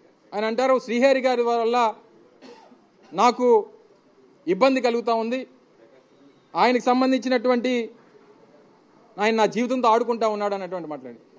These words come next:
ఏంటి మీరు ఒక ఐపీఎస్ అధికారిగా దాదాపు ముప్పై, ముప్పై ఐదు సంవత్సరాలు పోలీసు ఉద్యోగం చేసి ఎవరికో మీరు భయపడితే మీరు ప్రజల్ని ఏం కాపాడతారు? వాళ్ళు మీకు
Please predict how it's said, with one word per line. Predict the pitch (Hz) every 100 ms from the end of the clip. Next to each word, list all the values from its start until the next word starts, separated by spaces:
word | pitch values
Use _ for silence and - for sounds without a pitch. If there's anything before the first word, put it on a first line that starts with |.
| -
ఏంటి | 202
మీరు | 180 165
ఒక | 139
ఐపీఎస్ | 131 160 185 233 240 233
అధికారిగా | 202 196 175 165 220 254 - _ - _ _ _ _ 151
దాదాపు | 202 226 196
ముప్పై, | 185 214
ముప్పై | 196 185 180
ఐదు | 175
సంవత్సరాలు | 175 190 247 240 226 208 - _ _ _ _ _ _ _ _ _ _ 190
పోలీసు | 240 254
ఉద్యోగం | 247 240 233
చేసి | 208 208 254
ఎవరికో | 269 185 226 254
మీరు | 247 226
భయపడితే | 233 220 190 -
మీరు | 226 196 226
ప్రజల్ని | 240 247 254
ఏం | 240
కాపాడతారు? | 240 240 220 240 240 - _ _ _ _ _ - - - - _ _ _ _ _ _ _ _ _ 180
వాళ్ళు | 220
మీకు | 233 208 240 208